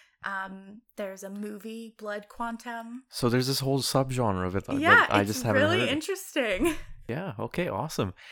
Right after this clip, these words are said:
Speaker 2: So my recommendation is not a book, it's a T V show
Speaker 1: <laughs>
Speaker 2: that is something that I actually grew up watching. It's E R. Are you familiar with E R? Have
Speaker 1: I've
Speaker 2: you ever
Speaker 1: heard of
Speaker 2: watched
Speaker 1: it.
Speaker 2: it?
Speaker 1: I don't think I've ever watched it, unless it was just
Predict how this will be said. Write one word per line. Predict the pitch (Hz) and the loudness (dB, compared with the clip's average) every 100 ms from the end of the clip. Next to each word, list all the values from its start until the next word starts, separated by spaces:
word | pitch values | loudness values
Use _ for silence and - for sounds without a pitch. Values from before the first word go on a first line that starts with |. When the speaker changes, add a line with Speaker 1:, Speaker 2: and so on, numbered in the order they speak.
| - - | -18 -8
Speaker 2:
So | - 123 | 2 6
my | 113 139 | 6 6
recommendation | 143 147 127 110 110 117 - 117 107 | 4 4 4 6 6 6 4 2 0
is | - 110 104 101 98 95 123 _ | 0 2 4 2 0 -4 -14 _
not | - 98 127 | -6 -4 -4
a | 104 | -4
book, | 107 - - - | -6 -10 -10 -8
it's | 107 - | -8 -6
a | - | -10
T | - 113 104 | -8 -8 -6
V | 101 143 | -4 -2
show | 165 - 95 95 101 - 262 - | -2 0 2 0 -2 -8 -12 -12
Speaker 1:
<laughs> | - - _ | -20 -20 _
Speaker 2:
that | - 120 | 6 6
is | 110 - | 6 4
something | 117 117 117 | 4 4 0
that | 104 95 | 2 2
I | |
actually | 92 107 - | 2 0 -4
grew | 98 98 92 | -2 0 0
up | 101 - | 0 -2
watching. | 101 90 - 127 156 - _ _ _ | -4 -4 -6 -8 -10 -16 _ _ _
It's | - - - _ | -6 -6 -10 _
E | 139 123 - | 0 2 4
R. | 117 123 95 98 165 - - | 4 6 4 2 -4 -8 -6
Are | |
you | 117 | -6
familiar | - 120 131 135 | -4 -2 0 0
with | 123 | 0
E | 135 123 | -2 0
R? | 123 | 2
Have | 143 | 2
Speaker 1:
I've | 127 | 2
Speaker 2:
you | |
ever | 123 123 | 2 2
Speaker 1:
heard | 104 | 2
of | |
Speaker 2:
watched | 107 208 | 2 2
Speaker 1:
it. | 143 | 2
Speaker 2:
it? | |
Speaker 1:
I | 226 | 0
don't | 254 - | -4 -12
think | 427 | -10
I've | 359 | -6
ever | 269 247 240 | -6 -6 -8
watched | 196 208 - - | -10 -14 -10 -8
it, | - | -6
unless | 247 285 | -8 -8
it | - | -12
was | 320 - | -14 -14
just | 285 | -16